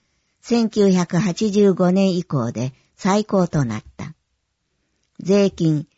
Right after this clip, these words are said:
社会保険料の国民負担率は約五十パーセントで、江戸時代の五公五民と同じである。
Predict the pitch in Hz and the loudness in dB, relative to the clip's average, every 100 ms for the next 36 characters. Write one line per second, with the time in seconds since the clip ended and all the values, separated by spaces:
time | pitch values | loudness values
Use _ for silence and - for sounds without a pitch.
0 | _ _ - 185 180 220 214 214 185 - | _ _ -6 -2 -2 0 0 0 -4 -2
1 | 220 214 196 165 151 147 - 160 - 226 | 0 2 2 2 2 0 -2 -4 0 0
2 | 220 202 - 196 180 127 - 117 120 - | 0 -2 -2 -2 -2 -4 -8 -10 -10 -10
3 | _ _ - 202 208 208 160 151 165 220 | _ _ -6 -2 -2 -2 -2 0 0 -4
4 | - 202 185 - 147 - 101 98 95 _ | -4 -2 -2 -2 -4 -4 -10 -12 -14 _
5 | _ _ _ _ _ - - 196 214 202 | _ _ _ _ _ -6 -2 0 0 -2
6 | 196 175 156 143 127 - - 156 - 214 | -2 0 0 0 -4 -8 -4 -4 0 0
7 | 208 190 160 160 185 180 180 139 139 147 | 0 0 0 2 0 0 -2 0 0 -2
8 | 131 113 113 135 139 | -4 -8 -8 -8 -12